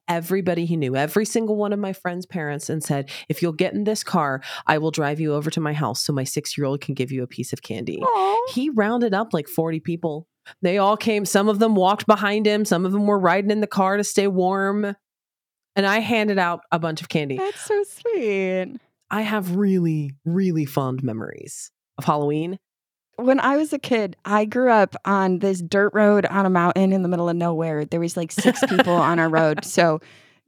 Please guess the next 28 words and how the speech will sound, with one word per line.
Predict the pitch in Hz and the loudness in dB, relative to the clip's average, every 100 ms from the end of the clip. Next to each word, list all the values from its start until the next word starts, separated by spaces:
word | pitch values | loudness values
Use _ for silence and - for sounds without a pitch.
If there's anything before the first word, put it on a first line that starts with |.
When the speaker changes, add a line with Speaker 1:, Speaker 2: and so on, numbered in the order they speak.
| _ _ | _ _
Speaker 2:
big | 247 262 214 | -2 0 0
shock. | - 214 185 | 4 6 4
W-, | 180 190 | 0 0
there | 190 214 | 4 4
was | 220 | 6
no | 226 311 | 6 4
trick-or-treating | 233 180 175 185 170 160 | 2 0 2 2 4 4
on | 165 165 | 4 4
my | 160 156 | 4 4
road. | 143 131 170 | 2 -2 -2
So, | - - 202 185 | 0 4 6 6
we | 180 214 | 4 0
would | 233 240 | 2 2
Speaker 1:
<laughs> | 180 | 2
Speaker 2:
drive | 202 202 196 185 - - _ | 4 6 6 4 -4 -20 _
thirty | 233 240 247 | 4 4 2
minutes | 226 214 202 214 | 2 2 2 4
away | 190 175 175 180 - | 6 6 4 2 -4
to | - 196 175 | -4 2 2
my | 160 175 160 | 2 0 0
aunt's | 175 165 165 | -2 -2 -4
house | - 156 151 - | -4 -4 -4 -4
and | 160 | -2
go | 156 160 | 0 -2
trick-or-treating | - 165 160 - 165 160 160 | -4 -6 -6 -4 -2 0 0
there | 156 156 | -2 -2
in | 156 | -2
suburbia. | - 147 160 156 156 143 135 | -4 -4 -2 0 2 0 0